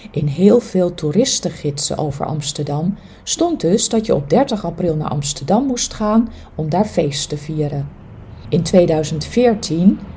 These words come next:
één jaar nadat ze was afgetreden, kwamen er dus op dertig april toeristen naar Amsterdam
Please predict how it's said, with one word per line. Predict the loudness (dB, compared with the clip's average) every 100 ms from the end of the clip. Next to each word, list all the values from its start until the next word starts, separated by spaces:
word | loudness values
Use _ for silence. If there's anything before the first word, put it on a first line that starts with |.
| -6
één | 4 10 10 10
jaar | 6 2 -2 -2
nadat | -2 0 0
ze | 0
was | 0 -2 0
afgetreden, | 0 0 -4 -2 0 0 2 0 -2 -4 -14 -16 -16
kwamen | -2 0 2 4
er | 6
dus | 6 4 2
op | 0
dertig | 2 2 2 -4
april | -4 0 2 4 2
toeristen | 0 0 2 2 0 2
naar | 2
Amsterdam | 4 4 4 0 0 4 4